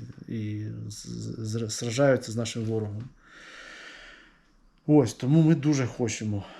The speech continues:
зібрати йому і купити нормальне прилад нічного бачення. Нам потрібно, ну, шістдесят-шістдесят п'ять тисяч гривень. Ну, якщо ми назбираємо шістдесят і у нас вже там п'ятдесят є,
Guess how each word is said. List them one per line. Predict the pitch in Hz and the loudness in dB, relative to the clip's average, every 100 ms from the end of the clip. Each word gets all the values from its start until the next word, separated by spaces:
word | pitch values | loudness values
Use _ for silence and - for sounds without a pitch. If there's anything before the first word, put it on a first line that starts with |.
| - - - - - | -20 -20 -20 -20 -10
зібрати | 113 107 110 127 147 127 | -8 -6 -2 0 0 0
йому | 113 113 | -2 -2
і | |
купити | 110 113 131 - | -4 -6 -6 -4
нормальне | 113 117 117 110 | -4 -2 -2 -2
прилад | 104 110 107 | -4 -4 -4
нічного | 104 - 110 110 | -6 -8 -8 -2
бачення. | 127 147 127 104 104 - _ _ _ _ _ - - | -2 -2 -4 -6 -8 -16 _ _ _ _ _ -18 -6
Нам | 127 131 | -4 -2
потрібно, | 120 135 139 120 107 - _ _ _ _ _ _ _ _ _ - - | -2 -2 0 -2 -2 -8 _ _ _ _ _ _ _ _ _ -18 -6
ну, | 135 110 - _ - - | -4 -4 -10 _ -20 -10
шістдесят-шістдесят | - 120 - 147 147 - 123 | -6 -2 2 2 0 -8 -8
п'ять | 117 | -8
тисяч | 117 110 107 | -8 -8 -6
гривень. | 110 107 101 | -4 -4 0
Ну, | 135 135 | 0 0
якщо | 123 - 147 | -2 0 4
ми | 135 | 4
назбираємо | 127 117 123 131 113 | 4 2 0 0 0
шістдесят | - 107 - 147 143 | -4 -4 0 0 0
і | |
у | 110 | -4
нас | 113 113 107 | -4 -4 -4
вже | 120 | -4
там | 113 101 | -4 -8
п'ятдесят | 101 104 - 110 101 | -8 -8 -8 -8 -10
є, | 101 113 151 | -6 -2 -2